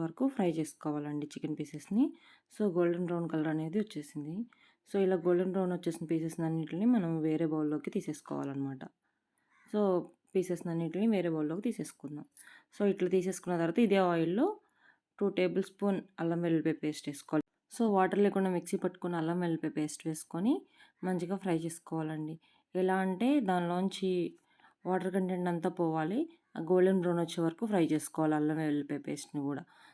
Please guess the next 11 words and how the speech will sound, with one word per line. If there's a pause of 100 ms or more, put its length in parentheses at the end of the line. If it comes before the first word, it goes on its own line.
(160)
So (100)
అల్లం
వెల్లుల్లిపాయ
పేస్ట్ని
ఇట్లా
కలుపుతూ (100)
ఉండాలండి, (120)
ఎక్కడ (180)
అడుగు, (200)
అడుగు
పట్టకుండా.